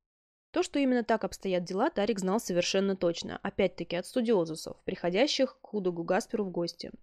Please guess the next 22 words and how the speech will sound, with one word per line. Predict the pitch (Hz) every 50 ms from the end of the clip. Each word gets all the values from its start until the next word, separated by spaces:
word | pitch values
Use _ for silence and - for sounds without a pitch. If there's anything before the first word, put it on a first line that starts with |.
| _ _ -
Трое | - 277 330 349 311
из | 240
них | 240 262 277 269 233
недавно | 202 180 190 214 240 226 202 190
побывали | - 185 180 180 175 190 214 220 202 180
в | 170
гостевой | 170 170 - - 180 180 180
деревне, | 175 175 180 175 202 233 233 202 175 170 -
но | - 175 185 240 294
до | 269 233 202
пошлости, | - 196 247 - - 269 - - -
как | 254 - 247 -
они | 240 233 233 226
говорили, | 220 226 226 226 226 226 220 220
вроде | 214 202 214 214 202 208 214
рыбной | 220 214 202 208 202
ловли, | 202 208 208 202 190 190 190 190 - -
не | 247
опускались. | 262 262 - 240 - - - 170 160 156 - -
Прихватив | - - 190 - - 208 214 - 349 - -
несколько | 214 - - - 185 185 - 180
ящиков | 175 180 190 - - 196 - 170